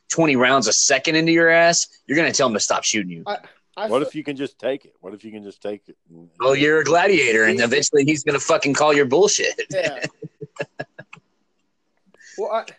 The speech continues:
Speaker 2: I saw one, uh, well, especially in the U K, they had those, those places where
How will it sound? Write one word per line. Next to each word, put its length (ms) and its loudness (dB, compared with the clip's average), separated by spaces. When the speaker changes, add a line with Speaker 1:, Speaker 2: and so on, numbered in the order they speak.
Speaker 2:
I 60 -6
saw 240 0
one, 540 -6
uh, 120 -6
well, 120 0
especially 400 0
in 80 2
the 40 0
U 100 -2
K, 280 2
they 140 2
had 180 2
those, 220 0
those 220 0
places 480 -2
where 320 0